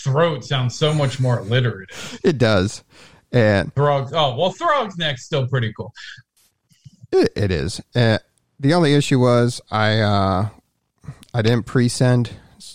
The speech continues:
Speaker 2: and then, of course, my, it took forever for the two-factor text message to come through, and I, I had to resend, so I had to sit there for five minutes twiddling thumbs, which, uh,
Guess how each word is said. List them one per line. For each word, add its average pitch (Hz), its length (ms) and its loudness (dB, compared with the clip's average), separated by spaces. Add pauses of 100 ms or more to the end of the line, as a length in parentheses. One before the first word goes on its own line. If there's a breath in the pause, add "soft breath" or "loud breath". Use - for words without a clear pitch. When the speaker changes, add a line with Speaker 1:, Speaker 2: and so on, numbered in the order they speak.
(140)
Speaker 2:
and 117 140 -2
then, 104 160 2
of 101 120 -6
course, 110 520 0
my, 92 460 -4
it - 180 -4
took 117 220 -2
forever 101 640 -2
for 107 160 -4
the 98 100 0
two-factor 104 560 -4
text - 320 -8
message 98 380 -4
to - 80 -16
come 101 180 -2
through, 98 320 0
and 95 80 0 (100)
I, - 80 -8 (100)
I 107 40 -2
had 104 220 -4
to 95 80 -4
resend, 98 600 -4
so - 120 -2
I 98 120 0
had 110 120 -2
to 95 80 -4
sit - 240 -6
there 95 160 -2
for 104 140 -10
five 98 260 -2
minutes 98 300 -2
twiddling 98 420 -4
thumbs, 92 420 -4
which, - 360 -8
uh, 64 320 -6